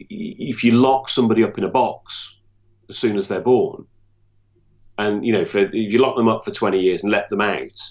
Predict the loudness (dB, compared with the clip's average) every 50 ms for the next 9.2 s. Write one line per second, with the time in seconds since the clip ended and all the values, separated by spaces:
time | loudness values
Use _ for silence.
0 | -16 _ _ -14 _ -2 0 2 2 2 2 0 -2 -6 -6 -6 -6 -6 -6 -4
1 | -4 -4 -4 -2 -4 -2 -2 -4 -6 -8 -12 -14 -14 _ -20 -20 _ _ -20 -20
2 | _ _ _ -20 _ -6 -6 -4 -2 0 0 0 0 0 -2 0 -2 -6 -2 0
3 | 0 0 0 0 0 2 4 4 2 2 -2 -6 -8 -12 -10 -8 -6 -4 -4 -4
4 | -4 -6 -12 -20 -20 _ -2 2 2 2 4 2 -2 -4 -4 -6 -18 -20 -20 -12
5 | _ -4 -2 0 2 2 2 0 -2 -6 -2 0 0 2 2 0 0 -2 -4 -6
6 | -10 -12 -12 -8 -8 -8 -6 -6 -6 -6 -8 -4 _ -4 -2 0 2 4 4 4
7 | 2 0 -4 -6 -8 -8 -10 -12 -14 -12 -8 -6 -6 -6 0 0 2 2 4 2
8 | 2 4 2 2 2 2 -2 -4 -6 -6 -6 -6 -8 -6 -4 -2 -2 -2 -2 -6
9 | -12 -14 -14 -14